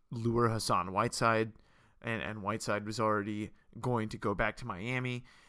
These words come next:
and, and then the Blazers went after Parsons. They gave him a monster max deal.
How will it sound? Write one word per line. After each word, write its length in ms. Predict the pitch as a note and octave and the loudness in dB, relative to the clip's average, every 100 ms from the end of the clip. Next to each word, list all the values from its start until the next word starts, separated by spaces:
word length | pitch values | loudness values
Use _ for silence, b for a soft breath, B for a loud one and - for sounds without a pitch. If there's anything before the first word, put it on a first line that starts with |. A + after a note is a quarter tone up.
| B | B
and, 420 | - C3+ A2 F#2 - | -6 -4 -4 -4 -6
and 160 | A2+ | -6
then 80 | A#2 | -4
the 80 | G#2+ | -2
Blazers 600 | A2+ A2 A2 G#2+ G#2 - b b b _ _ _ _ _ | 2 2 2 0 -2 -4 b b b _ _ _ _ _
went 220 | C3+ B2+ A#2+ | -4 -2 0
after 280 | G2+ - | -4 -4
Parsons. 600 | - - C#3 B2 C3 A2+ | 2 6 6 4 -2 -2
They 180 | G#2+ A#2 | 2 2
gave 260 | A2 B2 A2+ | 4 2 2
him 180 | D3+ A#2 | 2 0
a 80 | |
monster 600 | A2 G#2+ B2 B2 - A#2 | 0 4 4 2 2 2
max 400 | A2+ A2+ A#2+ - | 4 4 2 0
deal. 480 | - A#2 A#2 A2+ A2 | -4 2 4 4 0